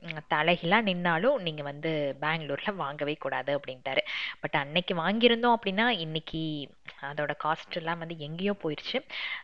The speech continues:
அ, but பரவாயில்ல, எல்லாமே நல்லதுக்கு தான். So, அவரு சொன்னங்காட்டி நாங்க வந்து பெங்களூர்ல வாங்குறத அப்படியே டிராப் பண்ணிட்டோம்.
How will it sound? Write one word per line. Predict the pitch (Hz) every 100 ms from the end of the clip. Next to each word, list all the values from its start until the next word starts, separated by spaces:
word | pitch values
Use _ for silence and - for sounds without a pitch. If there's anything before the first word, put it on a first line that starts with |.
| -
அ, | 190
but | 196 -
பரவாயில்ல, | 185 180 175 -
எல்லாமே | 165 151 151 165
நல்லதுக்கு | 170 147 147 151 -
தான். | 170 - - - -
So, | - 208 202 196
அவரு | 190 190 202 -
சொன்னங்காட்டி | 202 226 233 202 196 285 320
நாங்க | 208 170
வந்து | 160 160 180 175 160
பெங்களூர்ல | 156 165 165 156 156
வாங்குறத | 151 151 151 151
அப்படியே | 285 - - 156
டிராப் | 139 147 - 147
பண்ணிட்டோம். | 135 -